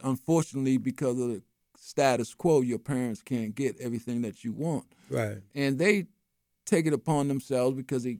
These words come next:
Speaker 1: you can't find, really find a job at that age. They take it,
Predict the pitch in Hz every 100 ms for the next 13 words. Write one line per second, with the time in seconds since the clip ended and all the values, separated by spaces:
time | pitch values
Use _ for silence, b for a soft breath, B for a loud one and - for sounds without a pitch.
0 | - 147 175 165 143 143 131 127 139 123
1 | - 131 120 98 120 151 175 147 127 _
2 | _ - 127 127 123 120 127 151 156 151
3 | 147